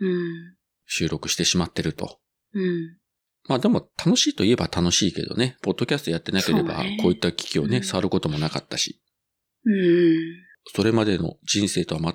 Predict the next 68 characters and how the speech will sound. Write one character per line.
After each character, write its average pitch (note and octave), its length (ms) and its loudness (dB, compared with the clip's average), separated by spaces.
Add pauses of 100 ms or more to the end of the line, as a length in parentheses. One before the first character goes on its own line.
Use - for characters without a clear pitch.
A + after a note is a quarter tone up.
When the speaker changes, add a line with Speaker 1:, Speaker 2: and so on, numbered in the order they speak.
(140)
Speaker 2:
く - 80 -12
違 - 220 0
っ - 20 -6
た - 180 -4
世 G#2 140 -2
界 D#2+ 200 -4
が D2 100 -10
広 E2 260 0
が E2+ 80 0
っ - 100 -10
た D#2 140 -6
ん D2 80 -12
で、 E2+ 80 -10
そ - 160 -2
れ C#3+ 60 2
は C3+ 160 2
ね、 C#3+ 100 0
も C#3 180 -2
う - 40 -6
全 D3+ 200 -2
然、 D#2 300 -4
ポ - 100 -4
ッ - 40 -6
ド - 80 -4
キ E2 100 0
ャ D#2+ 40 -2
ス - 80 -10
ト E2+ 60 -4
や D#2 100 -2
っ - 40 -8
て F2 120 -4
て D#2+ 80 -4
よ D#2 100 -4
か E2+ 100 -4
っ E2 60 -4
た D#2+ 100 -6
な G2 260 0
と - 180 -2
は B2 60 2
思 D2+ 200 -2
い D2 80 -6
ま D2+ 120 -8
す - 140 -12
ね。 A#2+ 420 0 (520)
Speaker 1:
ね、 F#3 360 2 (180)
本 E3+ 200 4
当 E3+ 140 0
に。 F3 220 2 (1080)
Speaker 2:
あ F#2 100 -4
と E2+ 140 -6
は、 G#2+ 140 0
う F#2+ 100 -4
さ F#2 140 -2
こ E2 120 -8
が D#2+ 120 -6
い G2 100 -2
つ、 - 280 -8 (640)
ポ G2 120 -4
チ - 140 2
る D#2+ 80 -4
か - 140 -10
と。 - 120 -16 (840)
Speaker 1:
う A3 40 4
ん。 F#3+ 520 0 (380)
そ G#3 180 0
う E3+ 40 -4
だ F3 140 -2
ね。 F3+ 460 -4